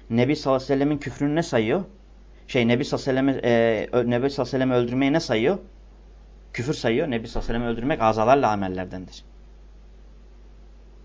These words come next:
Anlatabiliyor muyum? Burayı anladık inşallah, değil mi? Hı. O yüzden, e, mesela dediğimiz gibi bu alimlerin sözlerini iyi tehkik etmemiz lazım.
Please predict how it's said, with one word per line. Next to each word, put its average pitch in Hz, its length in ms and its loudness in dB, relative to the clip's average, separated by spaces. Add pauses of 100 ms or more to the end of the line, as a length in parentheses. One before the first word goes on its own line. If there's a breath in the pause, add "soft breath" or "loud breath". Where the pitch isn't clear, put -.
(1300 loud breath)
Anlatabiliyor 151 380 2
muyum? 123 120 2
Burayı 147 180 8
anladık 143 280 0
inşallah, 92 440 -4
değil 190 120 0
mi? - 80 -4 (1400)
Hı. 104 180 -4 (2250 loud breath)
O 131 140 4
yüzden, 147 320 2
e, 117 300 4
mesela 120 400 2
dediğimiz 127 280 -2
gibi 104 200 -4
bu 107 100 2
alimlerin 110 380 2
sözlerini 120 440 -4
iyi 120 120 -4
tehkik 101 260 -14
etmemiz 95 340 -10
lazım. 104 300 -8